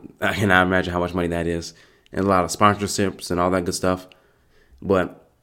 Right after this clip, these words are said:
this person gets captured by his audience or her audience.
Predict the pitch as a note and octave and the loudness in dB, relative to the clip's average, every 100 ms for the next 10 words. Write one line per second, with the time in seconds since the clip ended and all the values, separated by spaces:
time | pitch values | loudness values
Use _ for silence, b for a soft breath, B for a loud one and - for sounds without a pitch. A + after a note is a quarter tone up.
0 | - F#2+ A2 G2 F#2+ F2 - G2+ F#2+ F2+ | -10 -2 0 2 0 -2 2 0 2 -2
1 | E2+ F2 F#2 G#2+ F2 E2 - E2+ G#2 E2+ | -4 0 2 2 2 -2 -6 -2 2 2
2 | F2 F#2 - - | 2 0 -2 -10